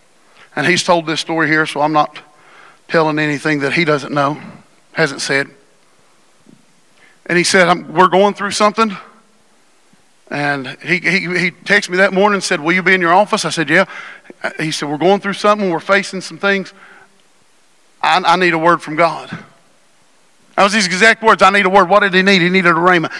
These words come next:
He needed a sword right then. He needed a sword right then. So we decided to pray together.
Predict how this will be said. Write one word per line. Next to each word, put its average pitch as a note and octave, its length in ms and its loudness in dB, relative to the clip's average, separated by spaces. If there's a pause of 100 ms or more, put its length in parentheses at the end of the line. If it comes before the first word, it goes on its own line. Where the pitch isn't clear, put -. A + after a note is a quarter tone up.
He F#3+ 100 2
needed F#3 280 4
a F3 60 0
sword E3 340 2
right F#3+ 180 6
then. E3 220 -4 (500)
He F#3+ 120 6
needed G3 280 4
a G#3+ 80 4
sword F3 360 2
right E3+ 260 4
then. F3 260 0 (3500)
So G3 140 0
we A3 120 4
decided G#3+ 400 2
to D#3+ 60 -6
pray A3 260 4
together. E3 460 -2